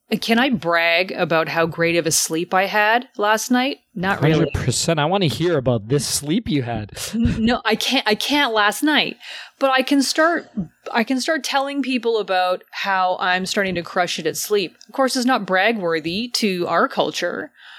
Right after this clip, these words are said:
Speaker 1: But at the end of the day, sleep is one of the most in-, incredible hidden talents that anyone can have. If you've got your sleep down, you're actually gonna be repairing your body more. You're gonna be,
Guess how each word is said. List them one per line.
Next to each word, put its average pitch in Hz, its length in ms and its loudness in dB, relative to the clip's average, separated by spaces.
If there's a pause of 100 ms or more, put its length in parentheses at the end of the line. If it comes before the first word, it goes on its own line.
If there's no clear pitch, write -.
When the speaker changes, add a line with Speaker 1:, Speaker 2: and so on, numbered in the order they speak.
(240)
Speaker 1:
But 254 120 2
at 226 100 -6
the 240 120 2
end 254 100 2
of 269 60 2
the 220 80 0
day, 185 560 2 (220)
sleep 285 420 -2
is 226 140 0
one 233 120 0
of 226 60 2
the 208 80 0
most 185 320 -4 (160)
in-, 202 260 -4
incredible 196 920 0 (880)
hidden 220 520 -2
talents 190 580 -2
that 165 180 0
anyone 180 580 -4
can 175 160 -10
have. 185 320 -2
If 160 140 -2
you've 226 120 0
got 302 220 -2
your 240 60 0
sleep - 420 2
down, 277 320 0
you're 202 180 2
actually 226 320 0
gonna 214 160 2
be 180 180 -4
repairing 170 600 -2
your 160 140 -6
body 156 380 2
more. 165 340 0
You're 196 180 -2
gonna 170 160 -2
be, 165 380 -2